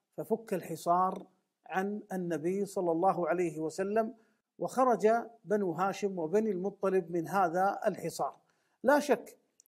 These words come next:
أنها فرحة عظيمة. وكان أيضا حكيم بن حزام كان يأتي بالطعام لزوج النبي صلى الله عليه وسلم خديجة بنت خويلد، وكانت من زوجاته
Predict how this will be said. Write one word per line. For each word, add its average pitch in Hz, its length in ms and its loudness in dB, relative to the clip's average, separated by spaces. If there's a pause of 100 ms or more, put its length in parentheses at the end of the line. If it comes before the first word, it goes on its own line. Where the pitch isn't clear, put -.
(140)
أنها 233 340 0
فرحة 185 360 -2
عظيمة. 156 500 -2 (440)
وكان 277 320 2
أيضا 262 340 0
حكيم 226 640 -2
بن 208 240 2
حزام 185 400 0 (440)
كان 240 220 2
يأتي 262 320 -2
بالطعام 226 580 2
لزوج 208 380 2
النبي 208 360 -2
صلى 202 200 -2
الله 196 280 2
عليه 190 160 0
وسلم 196 400 0
خديجة 185 480 -2
بنت 175 240 -6
خويلد، 170 500 0 (380)
وكانت 247 520 0 (440)
من 214 180 0
زوجاته 214 960 0